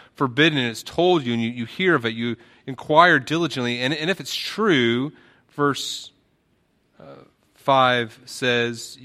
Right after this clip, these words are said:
"Then you shall bring out to your gates that man or woman who has done this evil thing, and you shall stone that man or woman to death with stones." And then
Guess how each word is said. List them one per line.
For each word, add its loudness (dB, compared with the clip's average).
"Then -2
you -2
shall -2
bring -2
out 0
to -10
your -4
gates -4
that -6
man -2
or -4
woman -4
who -6
has -8
done 0
this -8
evil -8
thing, -4
and -2
you -6
shall -6
stone -4
that -6
man 2
or -2
woman -4
to -12
death -2
with -12
stones." -2
And -6
then -6